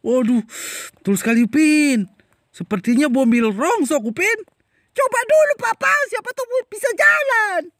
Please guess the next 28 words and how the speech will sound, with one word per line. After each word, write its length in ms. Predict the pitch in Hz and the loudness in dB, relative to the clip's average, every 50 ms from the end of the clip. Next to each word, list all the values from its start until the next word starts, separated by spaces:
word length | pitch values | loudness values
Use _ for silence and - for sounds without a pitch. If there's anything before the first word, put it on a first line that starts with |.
| _ _ _ _ - | _ _ _ _ -20
Oke, 220 | 143 - - 170 | -14 -10 -10 -10
oke. 160 | 151 - 170 - - _ _ _ _ _ _ _ _ | -8 -8 -12 -12 -14 _ _ _ _ _ _ _ _
Kita 240 | 123 - - - - | -14 -12 -12 -10 -4
akan 140 | - 175 156 | -4 -4 -2
coba. 400 | 208 214 220 269 285 269 202 - - _ _ _ _ _ _ | 0 0 0 0 0 -2 -4 -8 -12 _ _ _ _ _ _
Oke. 600 | _ - 180 208 233 254 269 302 294 254 202 - - _ _ _ - - - - - _ _ _ - | _ -8 -4 0 2 2 4 4 4 4 2 0 -4 _ _ _ -20 -20 -20 -20 -20 _ _ _ -12
Aduh, 560 | 156 156 170 170 170 175 185 208 220 226 190 - - _ - - - - - - - - | -8 -6 -4 -2 0 2 2 4 4 2 2 0 -6 _ -20 -18 -16 -16 -16 -16 -18 -10
mantap 560 | _ 123 127 135 143 143 131 139 165 156 - | _ -6 -4 -4 -4 -4 -2 -2 -4 -4 -4
si 80 | - - | -8 -10
Upin. 800 | - 139 139 - 175 196 214 233 254 285 294 285 214 139 113 117 | -10 -10 -4 -2 0 0 2 0 0 0 0 -2 -2 -4 -6 -4
Lihat 240 | 127 147 165 170 - | -2 -2 -2 -2 -2
mobil. 720 | 185 196 202 202 196 180 226 247 262 269 269 254 220 165 - - _ _ _ _ _ _ _ _ _ _ _ _ _ _ _ _ - | -2 -2 0 0 0 2 2 2 4 2 2 2 0 -2 -4 -10 _ _ _ _ _ _ _ _ _ _ _ _ _ _ _ _ -8
Waduh, 400 | 170 180 196 208 185 214 233 208 | -4 -2 0 0 2 2 2 0
keren, 400 | - - 226 226 254 269 262 262 | 0 0 0 0 2 2 2 2
Upin. 320 | 247 - 330 320 302 254 - - | 2 2 2 2 2 0 -2 -4
Ternyata 400 | _ - 208 240 240 254 226 294 | _ -2 0 2 0 2 0 0
masih 240 | 294 302 262 - 269 | 0 0 0 0 0
bisa 240 | 247 233 - 277 220 | 0 2 0 0 0
jalan, 320 | 247 339 381 381 320 294 | 0 -2 0 0 -2 -2
Upin. 260 | 269 240 339 381 466 480 - - _ _ | -2 -2 -2 -2 -2 -2 -4 -12 _ _
Kita 160 | 220 196 254 | -8 -6 -4
belok 320 | 240 220 269 269 254 202 233 | -2 -2 -4 -4 -6 -8 -4
mana 240 | 330 370 370 302 | -4 -2 -2 -2
sekarang? 480 | - - - 392 415 403 359 339 - 311 - _ _ _ _ _ _ | -4 0 0 0 0 2 0 0 -2 -2 -6 _ _ _ _ _ _
Ke 80 | 254 | -8
kanan, 460 | - - - - 523 494 508 508 440 349 | -4 -2 -2 -2 0 0 -2 -4 -4 -6
Papa. 640 | 415 415 - - - - 587 539 494 466 403 359 359 _ _ _ _ _ _ _ _ _ | -8 -8 -4 -2 -2 0 0 0 -2 -2 -4 -8 -12 _ _ _ _ _ _ _ _ _
Kini? 480 | _ - 190 202 185 202 277 311 277 185 | _ -10 -8 -8 -6 -4 -4 -4 -4 -6